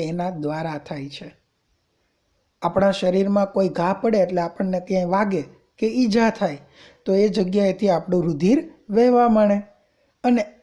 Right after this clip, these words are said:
આ રુધિર જે છે એ રુધિર કણિકાઓ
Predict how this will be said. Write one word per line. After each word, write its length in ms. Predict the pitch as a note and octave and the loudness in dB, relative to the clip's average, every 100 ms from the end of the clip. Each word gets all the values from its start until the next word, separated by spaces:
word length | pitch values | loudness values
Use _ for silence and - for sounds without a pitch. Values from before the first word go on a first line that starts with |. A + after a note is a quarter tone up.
| - | -6
આ 240 | A#3+ D4+ | 0 2
રુધિર 420 | B3 G#3+ F3+ G#3 F#3+ | 2 2 2 2 2
જે 160 | E3+ F3 D#3+ | 0 0 -2
છે 260 | - E3+ D#3+ E3 F3+ G#3 A#3+ - _ _ _ | -6 -6 -4 -2 -2 -2 -4 -10 _ _ _
એ 120 | G3 F3+ | 0 2
રુધિર 420 | D#3+ F3 E3 A#3 C4+ | 2 2 2 2 2
કણિકાઓ 1200 | - G3 F3+ E3 - D#3+ D#3+ D#3+ E3+ F#3 G#3 B3+ | 2 2 2 -2 -4 -2 0 2 2 4 4 2